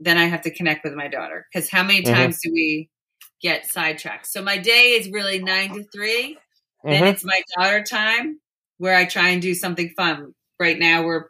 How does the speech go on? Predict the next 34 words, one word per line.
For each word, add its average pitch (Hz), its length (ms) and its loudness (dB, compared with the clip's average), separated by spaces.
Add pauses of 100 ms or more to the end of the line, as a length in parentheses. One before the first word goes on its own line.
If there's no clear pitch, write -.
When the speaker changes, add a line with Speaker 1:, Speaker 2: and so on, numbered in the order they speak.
(720)
Speaker 1:
doing, 175 340 2
she - 140 -4
wants 160 220 -2
to - 40 -18
play 170 160 2
tennis. 160 400 2
Yesterday 165 480 2
we 165 120 4
went 165 220 0
for 170 100 0
a 165 100 0
walk. 165 240 2
She 175 200 -4
biked 156 300 -2
with 143 120 -12
me. 147 220 -18 (300)
So 175 140 -4
I 175 160 4
try 180 360 4
to - 60 -8
Speaker 2:
<laughs> - 0 -
Speaker 1:
connect 143 400 0 (560)
with 170 380 0 (100)
Speaker 2:
Mm-hmm. 127 100 0
Speaker 1:
somebody. 160 460 0 (800)
And 190 240 2
then 208 600 4
really 214 360 0
I'm, 202 300 -2
like, 196 220 -2
shut 196 260 -2
off. 180 260 0 (140)
No 175 240 -2
phone 180 580 -2